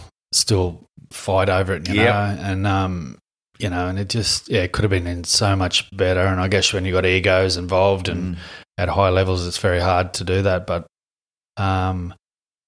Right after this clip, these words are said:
Speaker 1: you know, you look at things, how much money was coming into the game through Origin, and, you know, you,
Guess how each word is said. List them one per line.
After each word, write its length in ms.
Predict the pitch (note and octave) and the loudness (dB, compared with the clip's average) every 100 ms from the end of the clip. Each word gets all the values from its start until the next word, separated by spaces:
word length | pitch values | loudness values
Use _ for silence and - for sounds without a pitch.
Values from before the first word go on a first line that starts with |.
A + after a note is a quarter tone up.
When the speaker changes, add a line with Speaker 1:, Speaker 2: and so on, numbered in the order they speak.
| _ | _
Speaker 1:
you 100 | A2 | -2
know, 60 | F#2+ | 2
you 100 | F#2+ | 2
look 180 | G2 G#2 | 0 0
at 100 | F2+ | 0
things, 260 | G2 G2 | 0 0
how 140 | G2 F#2 | 0 0
much 260 | F#2+ - | 0 -2
money 300 | G2 G2 F#2+ | 0 0 0
was 240 | F#2+ F#2+ - | 0 -2 -4
coming 300 | - G2+ F#2+ | -2 0 2
into 200 | G#2+ G#2 | 2 2
the 80 | F#2+ | 2
game 380 | F#2+ G#2 G#2+ | 4 4 2
through 180 | G2+ G2 | 0 2
Origin, 540 | F#2+ G#2+ G#2+ G#2+ A2 G#2 | 4 4 2 0 0 0
and, 340 | F#2 F#2 G2 | -2 -4 -4
you 60 | G2 | -4
know, 80 | |
you, 240 | G2 G2 | -4 -4